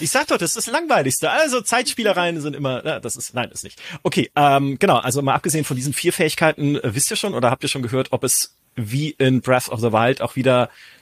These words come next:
ne, da, so ein Äquivalent geben wird zu diesen Champion-Fähigkeiten, die man da bekommen hat? Also da gab's doch, glaub ich, von den Sora diese Wiederbelebung, dass man einmal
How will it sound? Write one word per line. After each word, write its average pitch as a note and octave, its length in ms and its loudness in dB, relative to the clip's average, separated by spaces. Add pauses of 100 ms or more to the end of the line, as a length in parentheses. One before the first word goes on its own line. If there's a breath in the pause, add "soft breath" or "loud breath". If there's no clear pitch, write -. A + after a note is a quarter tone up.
(480 loud breath)
ne, C3+ 300 2
da, C#3+ 160 2 (200)
so C3+ 120 2
ein - 80 2
Äquivalent C#3+ 480 0
geben G3 180 -2
wird F3 140 -2
zu - 80 -4
diesen B2 240 -4
Champion-Fähigkeiten, G3 1800 -2 (180)
die E3 80 2
man E3 140 4
da E3 160 6
bekommen E3 360 -2
hat? A#3+ 360 -8
Also C3 280 4
da B2 140 2
gab's B2 240 2
doch, C3+ 180 -4
glaub A#2 200 2
ich, B2 140 -2
von B2 260 -2
den B2 440 0
Sora C#3+ 480 0
diese B2+ 280 -2
Wiederbelebung, C#3 800 0
dass A#2 160 -4
man A#2 180 -4
einmal C3 480 0